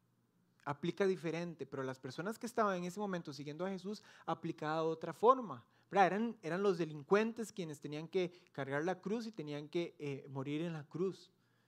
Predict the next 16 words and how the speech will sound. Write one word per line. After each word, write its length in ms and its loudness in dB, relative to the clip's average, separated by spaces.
¿Verdad? 180 4
Entonces 320 0
imagínense 500 2
qué 140 4
fuerte 760 6
es 120 0
para 240 2
estas 240 -4
personas 720 -2
haber 200 0
escuchado 520 0
que 120 -6
Jesús 220 -4
les 160 -4
está 180 -4
diciendo, 600 -4